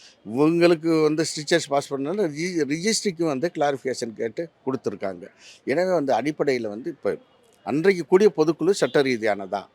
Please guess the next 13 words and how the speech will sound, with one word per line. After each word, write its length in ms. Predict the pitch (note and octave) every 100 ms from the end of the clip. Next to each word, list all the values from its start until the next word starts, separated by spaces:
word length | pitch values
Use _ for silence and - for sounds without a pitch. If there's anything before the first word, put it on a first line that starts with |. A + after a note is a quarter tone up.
| _ _ _ _ _ C#3
நிறைவேற்றப்பட்ட 640 | F3 G#3+ G#3+ F#3 D#3+ D3+
தீர்மானங்கள் 520 | C3+ D3 C3+ B2+ C3 C#3
சட்ட 280 | A#2 A#2+
ரீதியானதா, 560 | A2 G2+ G2 G2+ G2+ G#2 - - - -
அதில் 300 | D#3 A3 G#3+
ஒரு 280 | F3+ F#3
தீர்மானமான 640 | E3+ F#3 F3 E3 C#3+ C#3+ G3
பொதுச் 280 | - G3 G3
செயலாளர் 380 | F#3+ E3+ D3+
என்று 220 | C#3+ C#3 E3+
அவர் 220 | C#3+ C3+
தன்னை 220 | C3+ B2
தேர்ந்தெடுக்கப்பட்டது 800 | D3+ E3+ D#3 C#3+ C3+ A#2+ C3 B2+